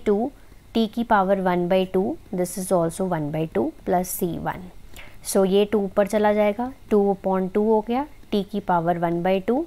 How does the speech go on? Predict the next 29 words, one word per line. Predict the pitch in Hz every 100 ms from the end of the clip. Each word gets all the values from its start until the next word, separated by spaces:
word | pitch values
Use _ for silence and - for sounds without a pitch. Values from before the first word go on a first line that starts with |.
| - 202
plus | 180 175
सी | - 170 160
वन, | 160 226 - - - -
टू | 220 208
से | 202 202
टू | 185 185 180
cancel, | 175 160 165 220 330 - - - -
this | 196 196 202
will | 180 170
be | 202 -
under | 190 190 208
root | 220 226 - - - -
two, | 196 214 285 208
under | 190 202
root | 226 220 -
t | 208 220 -
plus | 196 190 -
सी | 185 156
वन, | 156 - - - - - -
ठीक | 214
है। | 247 - - - - -
So | - 226 214 196
under | 196 208
root | 220 -
t, | 214 190 -
t | 214 208
क्या | 220 214
था | 214
हमारा, | 214 202 202